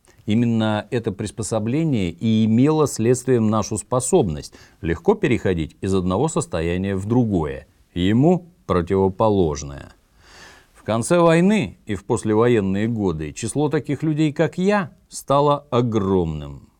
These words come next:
Многие из тех, кого я знал, были перед этим безупречными советскими людьми с точки зрения органов. Иначе мы не уцелели бы и не сыграли бы потом свою великую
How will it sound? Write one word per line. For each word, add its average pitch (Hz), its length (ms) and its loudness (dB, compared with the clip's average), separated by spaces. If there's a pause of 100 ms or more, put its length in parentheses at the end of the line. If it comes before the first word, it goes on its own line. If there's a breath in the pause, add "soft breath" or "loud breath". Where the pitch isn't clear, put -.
(140)
Многие 147 560 0
из - 140 -4
тех, - 320 -4
кого 120 260 2
я 123 160 4
знал, 147 420 -2
были 131 540 2
перед 113 320 0
этим 87 400 0
безупречными 143 1040 0
советскими 104 640 -2
людьми 98 420 2 (200 loud breath)
с - 100 -14
точки 92 340 -4
зрения 87 480 -2 (120)
органов. 71 640 -6 (320 loud breath)
Иначе 117 640 0
мы 123 420 0
не 123 200 2
уцелели 135 560 2
бы 76 240 -4
и 120 200 -4
не 131 140 6
сыграли 143 480 2
бы 82 160 0
потом 117 600 0
свою 92 320 0
великую 101 640 0